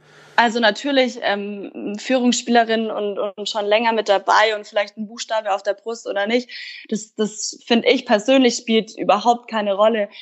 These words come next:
Ich find, ich kann halt auch, auch aus Erfahrung sprechen, dass wenn man in eine neue Mannschaft kommt, egal wo man hinkommt, man,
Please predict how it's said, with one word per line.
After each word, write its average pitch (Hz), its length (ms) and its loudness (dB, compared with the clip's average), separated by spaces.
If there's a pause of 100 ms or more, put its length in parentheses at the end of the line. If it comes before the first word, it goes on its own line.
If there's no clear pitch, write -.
(240)
Ich 226 160 -2
find, 247 480 2
ich 254 140 2
kann 262 280 2
halt - 120 4
auch, 208 140 4 (180)
auch 214 320 0 (120)
aus 214 220 0
Erfahrung 214 420 -2
sprechen, 226 360 -4
dass 202 200 -4
wenn 220 120 0
man 233 120 -2
in 214 140 -4
eine 208 120 -4
neue 214 200 0
Mannschaft 214 360 -6
kommt, 247 300 -4
egal 202 440 4
wo 233 120 -2
man 226 200 -2
hinkommt, 202 400 -8
man, 196 200 -2